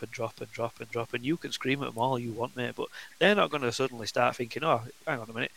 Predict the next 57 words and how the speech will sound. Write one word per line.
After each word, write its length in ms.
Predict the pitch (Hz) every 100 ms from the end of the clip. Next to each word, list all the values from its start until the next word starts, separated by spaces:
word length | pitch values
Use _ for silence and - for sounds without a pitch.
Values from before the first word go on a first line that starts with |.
| - - -
the 60 | 123
goalkeeper 460 | 135 139 139 131 123
and 80 |
the 40 | 113
manager's 360 | 135 123 107
telling 220 | - 117 113
me 60 |
to 100 | -
be 100 | 113
ten 180 | 113 120
yards 220 | 120 120
further 240 | - 123 107
forward, 300 | 113 113 110
I'll 100 | 107
go 180 | - 139
ten 180 | - 156
yards 220 | 160 156
further 240 | 160 151
forward." 340 | 147 160 151 -
It's, 300 | 151 - - -
it's 180 | - -
not 120 | -
about 240 | 135 131 147
that. 100 | 139
It 60 |
gets 200 | 139 139
in 100 | 156
your 120 | 139 113
head, 160 | 131
and 140 | 127 120 - - - - -
the 60 | 117
more 220 | 123 139
you're 120 | 139
likely 260 | 131 131 131
to 60 | -
concede, 420 | 123 - 139 131
the 80 | 110
more 240 | 110 120
you 80 | 123
drop, 240 | 120 120
because 260 | 143 - 120
you 60 | 120
think 140 | 123
the 60 | -
closer 300 | - 127 127
to 220 | - 123
the 60 | 120
goal 280 | 123 123 120
you 140 | 120
are, 180 | 120 113
the 120 | 113
less 220 | 113 110
likely 280 | 113 120 127
you 80 | 113
are. 240 | 113 135
And 80 | 123
actually, 360 | 127 135 -